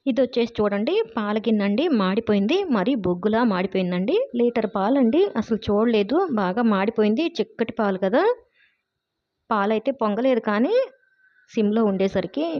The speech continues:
బాగా కాగి, కాగి, కాగి చిక్కబడిపోయి మాడిపోయింది. దీంట్లో నేను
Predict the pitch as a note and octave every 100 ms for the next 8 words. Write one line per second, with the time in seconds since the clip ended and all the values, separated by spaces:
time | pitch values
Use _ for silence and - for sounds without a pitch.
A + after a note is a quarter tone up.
0 | B3 G3 F#3 F3+ G#3 G3 F#3 F#3+ - _
1 | _ _ - G3 F#3 G#3+ G#3+ G3 F#3+ G3
2 | F#3 F3 E3+ F3 E3+ F#3 - F#3+ F#3 F#3
3 | F3 B3 D#4 F#3 E3+ - E3 E3 C4 B4+
4 | D5+ _ _ _ _ _ - G#3+ A#3 A3
5 | G3+ F#3 G#3